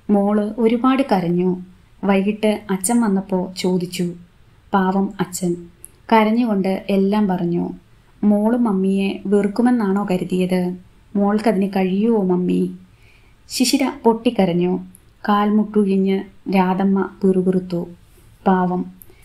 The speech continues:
തുടർന്ന് രണ്ടാഴ്ചയിലൊരിക്കൽ നന്ദൂട്ടിയുടെ കത്തുകൾ ശിശിരയ്ക്ക് വന്നു തുടങ്ങി. മമ്മിക്ക് അയക്കുന്ന ഒരു കത്തും അവൾ തന്നെ കാണിക്കാറില്ലെന്ന് ഒരിക്കൽ വന്നപ്പോൾ ഋഷി പറഞ്ഞു. ഒരു കത്തിൽ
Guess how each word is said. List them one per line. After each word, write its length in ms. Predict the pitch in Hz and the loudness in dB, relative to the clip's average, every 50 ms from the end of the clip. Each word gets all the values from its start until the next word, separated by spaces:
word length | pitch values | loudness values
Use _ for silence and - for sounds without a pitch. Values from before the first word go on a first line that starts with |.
| - - - | -20 -2 2
തുടർന്ന് 480 | 240 226 202 214 214 220 220 220 220 214 214 214 214 214 - - - - 240 | 2 4 4 2 2 2 0 0 0 -2 -4 -6 -8 -16 -20 -20 -4 0 2
രണ്ടാഴ്ചയിലൊരിക്കൽ 1300 | 254 254 254 254 262 277 269 262 240 233 220 - 240 233 226 220 214 208 202 196 - - 208 214 208 208 - - 214 | 4 4 4 4 4 2 2 2 0 -2 -2 -2 0 0 2 2 0 0 0 -2 -2 0 0 0 0 -2 -4 -2 0
നന്ദൂട്ടിയുടെ 640 | 208 202 208 208 208 214 220 220 226 220 226 240 247 | 0 2 2 2 2 2 0 0 0 0 0 0 0
കത്തുകൾ 540 | 240 208 196 196 - 190 196 196 190 196 190 | -2 -2 -4 -2 -4 -2 -2 0 -2 -2 -4
ശിശിരയ്ക്ക് 520 | - - - 214 208 - 208 202 202 - 190 190 | -6 -4 -2 -2 0 0 -2 -2 0 -2 -2 0
വന്നു 180 | 180 185 185 190 | 0 0 0 0
തുടങ്ങി. 460 | 190 180 170 175 175 175 175 175 180 180 180 - - _ - - - - - - - 208 | 0 -2 0 0 0 2 2 0 0 -4 -8 -12 -18 _ -20 -20 -20 -20 -20 -8 -2 0
മമ്മിക്ക് 540 | 202 196 196 208 208 208 208 - 226 220 214 214 220 - | 0 2 2 2 0 0 0 0 0 2 2 -2 -4 -2
അയക്കുന്ന 460 | 196 196 196 202 196 - 208 202 202 202 - - | -2 -2 -2 -2 -2 -2 -2 -2 -2 -4 -2 2
ഒരു 180 | 214 220 254 254 | 2 2 2 2
കത്തും 360 | 226 214 202 - - 190 196 190 196 208 - - _ _ - 202 | 0 0 -2 0 0 2 2 2 0 -4 -10 -18 _ _ 0 0
അവൾ 240 | 202 196 208 208 214 214 - - | 2 2 2 0 -2 -2 -2 0
തന്നെ 300 | 214 214 208 214 226 233 | 0 2 2 2 0 -2
കാണിക്കാറില്ലെന്ന് 960 | 233 220 208 196 202 208 208 - 226 226 220 202 196 185 180 185 185 185 185 - - - - - - - - - | 0 0 0 0 0 -2 0 0 2 2 2 2 0 0 0 2 2 2 0 -2 -4 -6 -12 -20 -20 -20 -6 2
ഒരിക്കൽ 340 | - 240 240 240 240 285 269 | 2 4 4 4 2 0 0
വന്നപ്പോൾ 480 | 226 214 196 196 196 196 202 190 190 190 - - - 180 | 2 0 0 0 -2 -2 0 -2 -2 -2 -2 -4 -4 -2
ഋഷി 280 | 196 202 202 - - 220 | 0 0 0 0 0 0
പറഞ്ഞു. 460 | 220 190 170 165 175 175 175 175 180 180 180 - - - - - - - - _ - | 0 0 0 2 0 0 0 0 0 -2 -6 -10 -14 -20 -20 -20 -20 -20 -18 _ 2
ഒരു 180 | 277 285 302 302 | 2 2 2 2
കത്തിൽ 480 | 277 254 233 - - 233 220 220 220 | 0 -2 -2 0 -2 -2 -2 -2 -4